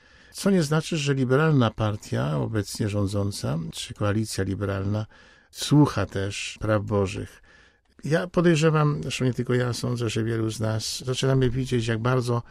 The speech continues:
choruje demokracja zachodnia w chrześcijańskim kiedyś świecie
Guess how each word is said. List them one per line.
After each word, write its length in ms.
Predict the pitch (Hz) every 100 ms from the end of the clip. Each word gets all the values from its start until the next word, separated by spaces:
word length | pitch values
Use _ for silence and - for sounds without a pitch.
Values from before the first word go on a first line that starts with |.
| - - _
choruje 640 | - 123 131 196 113 95 - -
demokracja 880 | 107 104 98 - 98 90 - 107 135 160 -
zachodnia 720 | 104 107 - 107 101 107 127 - - - -
w 140 | - -
chrześcijańskim 840 | - 113 - 104 104 - - 101
kiedyś 380 | 92 - 101 98
świecie 680 | - - - 104 - 117